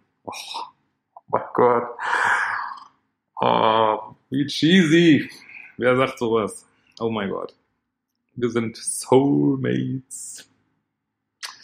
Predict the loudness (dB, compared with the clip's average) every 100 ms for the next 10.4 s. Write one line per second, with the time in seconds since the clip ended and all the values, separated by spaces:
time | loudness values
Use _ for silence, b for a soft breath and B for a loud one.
0 | B B B B B B B _ _ _
1 | _ _ _ _ _ _ -4 -2 2 2
2 | 4 4 4 2 0 0 2 2 0 -2
3 | -4 -2 -2 -2 -4 -8 -4 -2 0 -2
4 | -2 -2 -2 -4 -6 -6 -10 _ -2 2
5 | 4 4 2 2 0 0 0 0 0 0
6 | -2 -2 -2 0 2 0 0 -2 -2 0
7 | 2 2 0 0 0 0 -6 -8 -2 -2
8 | -4 -4 -2 -2 -4 -8 -8 0 2 2
9 | 0 -2 0 0 2 0 0 0 0 0
10 | -2 -2 -2 -4